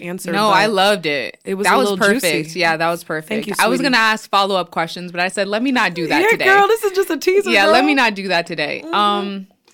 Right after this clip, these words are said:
Speaker 2: so I feel like the greatest thing that I've learned over this year and a half is definitely that everyone's problems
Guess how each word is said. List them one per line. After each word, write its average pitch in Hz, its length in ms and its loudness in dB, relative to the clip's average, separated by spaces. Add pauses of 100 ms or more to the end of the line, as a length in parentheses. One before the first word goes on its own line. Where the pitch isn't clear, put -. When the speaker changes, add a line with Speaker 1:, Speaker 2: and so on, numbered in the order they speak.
(1040)
Speaker 2:
so 208 480 -4 (1600)
I 196 80 -10
feel 233 180 -8
like 277 240 -6
the 196 240 -10 (100)
greatest 190 840 -6 (720)
thing 165 640 -8 (1400)
that 180 120 -4
I've 170 300 -4
learned 156 680 -6 (120)
over 165 240 -6
this 160 560 -10 (720)
year 175 340 -8
and 175 100 -8
a 170 40 -8
half 170 440 -6
is 160 200 -12
definitely 170 560 -8
that 151 320 -10
everyone's 170 520 -8
problems 160 680 -10